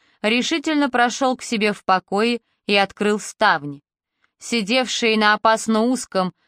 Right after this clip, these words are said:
залитом лунным светом карнизе Джейс поднял к виску два пальца в приветствии.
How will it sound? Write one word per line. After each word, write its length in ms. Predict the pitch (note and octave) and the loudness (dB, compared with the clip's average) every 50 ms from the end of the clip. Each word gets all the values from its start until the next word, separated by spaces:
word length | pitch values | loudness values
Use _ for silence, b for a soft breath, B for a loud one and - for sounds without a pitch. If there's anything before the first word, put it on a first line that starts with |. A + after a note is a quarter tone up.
| _ - | _ -12
залитом 580 | G3 F3 F3 A#3 A#3 A3 G#3+ G3+ G3 G#3 G#3 G#3 | -10 -4 0 2 2 2 2 0 0 0 0 0
лунным 420 | G3+ G#3+ A3 A3 G#3+ G#3 G3+ G3+ | 0 0 2 2 2 2 0 -2
светом 480 | - - - G3+ G#3+ G#3 - G3+ G3 F#3 | -4 -4 -4 -2 -2 0 0 -2 -2 0
карнизе 680 | - G3 F#3+ F#3+ F#3+ G3 G3+ G3 F3+ E3+ F#3 F#3 F3+ - F3+ | 2 2 2 2 2 0 0 -2 -2 -2 -2 -2 -2 -2 -6
Джейс 600 | E3+ D#3 D#3+ F#3+ A#3+ B3 A3+ F3+ - - - _ _ _ _ _ _ _ _ _ | -10 -8 -4 -2 0 0 -2 -2 -6 -10 -20 _ _ _ _ _ _ _ _ _
поднял 420 | - C#4 D4+ D#4+ C4 C#4 C#4 C4 C4 | -2 -2 0 0 2 0 0 0 0
к 60 | - | -2
виску 400 | A3 A#3 A3 - - - A#3 B3 | -2 -2 -2 -4 -6 -4 -4 -4
два 240 | A3+ G#3 G3+ G3+ G3 | -2 0 2 2 2
пальца 500 | - - F#3+ G3 G3 G3 F#3 - - G3 | 2 2 0 2 2 0 -4 -6 -6 -8
в 100 | - - | -8 -8
приветствии. 840 | - - G#3+ G#3+ G3 A3+ F#3+ D#3 - - - - - D3+ D3 D3+ | -6 -4 -4 -2 0 0 -2 -2 -4 -8 -20 -18 -14 -12 -12 -12